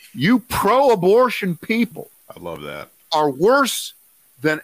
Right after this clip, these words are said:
Speaker 1: everything you've ever criticized, because this is a fake story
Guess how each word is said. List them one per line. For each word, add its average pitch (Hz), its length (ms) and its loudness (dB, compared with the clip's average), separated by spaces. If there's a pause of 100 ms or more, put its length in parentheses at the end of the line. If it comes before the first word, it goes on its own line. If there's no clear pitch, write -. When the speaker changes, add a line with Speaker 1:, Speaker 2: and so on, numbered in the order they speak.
Speaker 1:
everything 233 520 0
you've 175 200 0
ever 190 240 2
criticized, 160 680 0
because 147 280 -2 (180)
this 165 280 -2
is 170 100 -6
a 156 80 -2
fake 247 340 -2
story 147 540 0